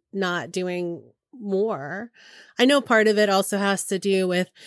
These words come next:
you know, the filibuster still being in place in the Senate, but that's just, like, one thing. And we've been talking about, uh, the filibuster and getting rid of the filibuster for years too. I feel like that's something that should have already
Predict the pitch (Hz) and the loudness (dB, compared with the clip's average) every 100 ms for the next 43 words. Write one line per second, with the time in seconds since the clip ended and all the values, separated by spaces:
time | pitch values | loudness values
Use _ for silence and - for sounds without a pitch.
0 | - - 302 285 247 - 196 202 208 208 | -20 -4 0 2 2 0 2 2 4 2
1 | 220 208 - 196 196 196 190 185 - 175 | 2 0 0 0 2 2 2 0 -2 -4
2 | - 190 185 180 180 175 175 208 233 233 | -2 -2 -4 -4 -2 0 0 -2 -2 -2
3 | - 254 - 240 208 185 170 175 175 175 | -2 -2 2 2 2 -2 -6 -2 0 2
4 | 175 180 - 170 165 165 175 180 - 185 | 2 2 0 -2 0 0 -2 -2 -2 0
5 | 180 185 226 247 233 - 180 170 190 175 | 0 0 -2 2 0 0 -2 -2 -2 -4
6 | 170 160 - - 190 185 - 185 - 165 | -4 -8 -10 -12 -6 -6 -2 -2 0 0
7 | 160 160 160 - 175 170 165 160 175 170 | 2 2 -2 -2 0 2 2 2 0 -2
8 | 165 175 175 170 170 156 - 165 160 160 | 0 0 2 2 0 -2 -4 -2 0 -2
9 | - 165 165 160 160 151 156 - - 165 | -2 -6 -6 -6 -2 -2 -2 -4 -2 0
10 | 160 - 175 175 170 160 - 175 - 160 | 0 -2 -4 -4 -4 -6 -4 -4 -4 -6
11 | 160 - - 175 170 170 170 165 | -6 -4 -4 -4 -4 -4 -4 -4